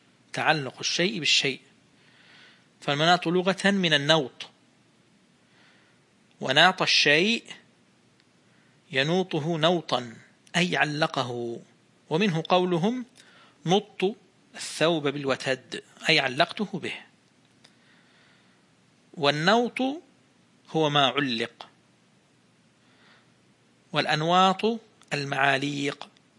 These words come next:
وذكرت في الحديث المعروف، حديث اجعل لنا ذات أنواط كما لهم ذات أنواط. هي شجرة كان المشركون يعلقون عليها أسلحته-، أسلحتهم،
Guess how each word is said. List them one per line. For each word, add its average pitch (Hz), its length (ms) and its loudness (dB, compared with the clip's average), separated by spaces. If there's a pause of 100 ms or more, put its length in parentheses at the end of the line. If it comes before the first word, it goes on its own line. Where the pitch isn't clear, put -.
(1080)
وذكرت 156 440 0
في - 60 -6
الحديث 139 380 -4
المعروف، 123 500 -10 (1900)
حديث - 540 -8 (340)
اجعل 131 360 2
لنا 160 460 2
ذات 139 400 0
أنواط 135 640 -2 (260)
كما 139 320 0
لهم 175 260 0
ذات 127 280 -2
أنواط. 117 580 -6 (720)
هي 143 160 2
شجرة 143 460 2 (120)
كان 147 180 2
المشركون 139 480 -6
يعلقون 123 500 -8
عليها 147 320 -4
أسلحته-، - 640 -8
أسلحتهم، - 560 -10